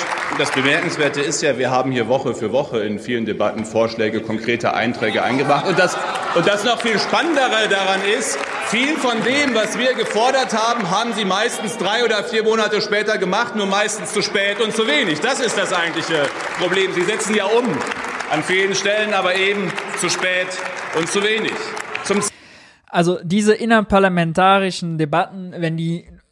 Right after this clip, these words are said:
Speaker 2: nur so auf die innere Logik bezogen sind, sind natürlich total langweilig. Aber ich fand diese Intervention aus einem Grund interessant.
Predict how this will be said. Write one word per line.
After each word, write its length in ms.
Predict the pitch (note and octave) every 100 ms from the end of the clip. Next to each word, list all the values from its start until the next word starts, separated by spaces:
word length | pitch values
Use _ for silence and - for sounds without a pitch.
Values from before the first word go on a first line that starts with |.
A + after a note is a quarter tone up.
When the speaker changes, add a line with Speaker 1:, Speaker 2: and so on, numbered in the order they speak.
| -
Speaker 2:
nur 300 | F3 G#3+ G#3+
so 160 | F#3+
auf 140 | E3 D#3+
die 140 | F3+
innere 240 | G#3 F3+
Logik 340 | E3+ F3+ F#3+ D#3
bezogen 440 | D3 - D3 D3 C#3
sind, 220 | D3 D#3
sind 140 | F3
natürlich 300 | E3 D#3 D#3
total 560 | - D3+ - - E3+ F3+
langweilig. 680 | E3+ F3 C3 A#2 C#3+ F#3+ -
Aber 480 | - F#3 E3+ D#3+ G#3 _ - - - _ _ _ _ _ _ _ _ -
ich 160 | D#3+ -
fand 280 | G#3 G#3+
diese 220 | F3 E3 E3+
Intervention 580 | - F3 E3 D#3+ F#3+
aus 160 | F3+ D#3+ -
einem 340 | - F#3+ A#3+ G3
Grund 280 | F3 F3+ E3+
interessant. 720 | E3 - D#3 D#3+ C3+ B2+